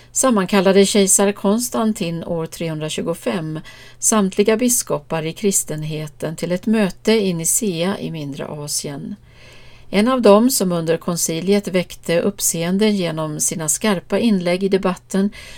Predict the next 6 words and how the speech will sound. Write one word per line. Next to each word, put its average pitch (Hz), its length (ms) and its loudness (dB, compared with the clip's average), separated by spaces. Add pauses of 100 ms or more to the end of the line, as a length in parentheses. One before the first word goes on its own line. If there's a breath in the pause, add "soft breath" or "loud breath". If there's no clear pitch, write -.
(140 loud breath)
var 220 140 2
en 226 120 2
ung 277 260 0
präst - 360 -2
från 147 220 -8
Alexandria 156 920 -4